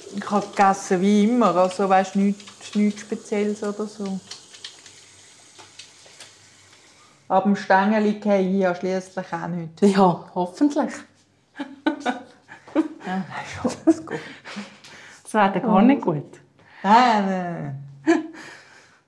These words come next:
Speaker 2: Äh, Fabienne und ich, kann ich sagen, ich habe das Gefühl, wir sind befreundet, wir haben eine gute Freundschaft miteinander. Aber gleich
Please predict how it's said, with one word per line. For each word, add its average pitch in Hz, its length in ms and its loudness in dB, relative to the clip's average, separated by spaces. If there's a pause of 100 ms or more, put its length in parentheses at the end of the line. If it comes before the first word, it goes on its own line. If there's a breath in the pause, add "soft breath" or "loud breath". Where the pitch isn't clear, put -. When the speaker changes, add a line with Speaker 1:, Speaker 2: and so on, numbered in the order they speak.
(260)
Speaker 2:
Äh, 214 220 2
Fabienne 202 540 4
und 190 160 4
ich, 185 240 4 (760)
kann 175 280 2
ich 170 140 0
sagen, 247 360 2
ich 277 60 0
habe - 120 -10
das - 100 -2
Gefühl, 202 240 4
wir 185 100 6
sind 202 300 6
befreundet, 247 720 4
wir 196 120 8
haben 185 220 8 (100)
eine 208 100 0
gute 220 360 4
Freundschaft 226 500 2
miteinander. 226 600 4 (920 loud breath)
Aber 208 220 2
gleich 247 520 8